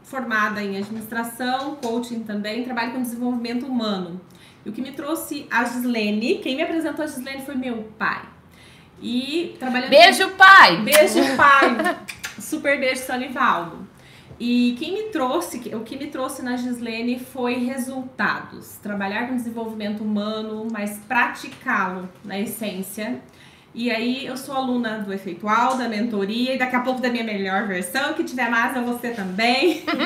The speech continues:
Speaker 1: <laughs> Bora lá! E é isso, estamos aqui pra se desenvolver, passamos um final de semana maravilhoso, cheio de gente conectada com vários propósitos,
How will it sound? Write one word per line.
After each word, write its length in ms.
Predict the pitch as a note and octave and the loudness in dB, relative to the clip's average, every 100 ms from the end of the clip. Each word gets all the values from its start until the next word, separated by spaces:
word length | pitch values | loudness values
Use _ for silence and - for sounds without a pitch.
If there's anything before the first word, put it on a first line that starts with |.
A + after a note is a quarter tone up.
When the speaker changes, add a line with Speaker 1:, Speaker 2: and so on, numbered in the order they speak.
| D4+ D#4 - | 2 2 -2
Speaker 1:
<laughs> 640 | G3+ - F#3+ - D#4+ - A3 | -10 -10 -14 -14 -14 -12 -6
Bora 480 | G3 B3 C4 B3 G#3+ | 0 4 4 4 2
lá! 440 | G#3+ B3 F#4 - - - - - - - | 4 6 4 0 -10 -16 -20 -20 -20 -14
E 120 | C4+ | -2
é 200 | E4+ A4 | 4 6
isso, 200 | E4 - | 4 0
estamos 260 | - D4 D4+ | -8 -6 -6
aqui 120 | E4 | -8
pra 140 | D#4+ D#4+ | -8 -8
se 140 | B3+ | -6
desenvolver, 760 | B3+ C4 D4 C#4+ C#4 C4 C4+ | -4 -4 -4 -4 -6 -4 -2
passamos 380 | C#4+ D4+ D4 C#4 | -2 -4 -8 -10
um 40 | - | -10
final 360 | B3+ B3+ A#3+ | -4 -2 -2
de 60 | A#3+ | -4
semana 460 | - B3 B3 A#3+ | -4 -4 -2 -2
maravilhoso, 920 | A#3+ A#3+ A#3+ B3+ B3 A3+ A3 A3+ A#3+ B3 | 0 2 4 2 0 -4 -6 -4 -4 -4
cheio 340 | - A#3+ A#3 | -6 -6 -6
de 120 | G#3+ | -6
gente 680 | G#3+ A#3 A3+ B3 A#3+ A#3+ A3+ | -6 -4 -2 -2 -2 -6 -10
conectada 800 | A#3 A3+ A3+ - - G#3 G#3 A3+ | -8 -6 -8 -8 -2 0 0 -2
com 340 | - A3 A3 G#3 - - | -6 -8 -8 -10 -14 -16
vários 520 | G3+ A3 A#3 B3 D#4 - - | -6 2 2 2 -2 -10 -10
propósitos, 1120 | C4 C4 B3 A3 A3 A#3 B3 - D4 - | -10 -6 -4 -4 -4 -4 -8 -12 -14 -14